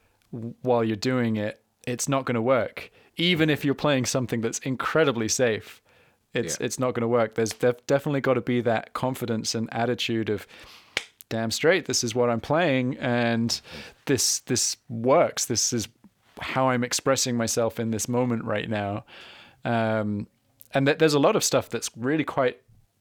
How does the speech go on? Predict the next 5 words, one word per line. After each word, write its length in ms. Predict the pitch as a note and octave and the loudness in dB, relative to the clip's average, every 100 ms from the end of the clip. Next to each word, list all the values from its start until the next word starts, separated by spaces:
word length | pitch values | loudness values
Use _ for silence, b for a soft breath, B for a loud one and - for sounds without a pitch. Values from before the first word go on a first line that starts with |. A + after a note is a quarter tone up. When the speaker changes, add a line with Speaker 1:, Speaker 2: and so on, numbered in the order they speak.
| _ | _
Speaker 1:
difficult 560 | D#3+ - D#3 - A#2 - | -4 -2 -4 -4 -4 -2
musically, 760 | A#2+ B2 A#2 A#2 A2+ G2+ G2 - b b b | -2 0 -2 -4 -4 -4 -6 -12 b b b
you 60 | - | -6
know, 80 | G#2 | -6
quite 300 | - A#2+ - | -2 -2 -2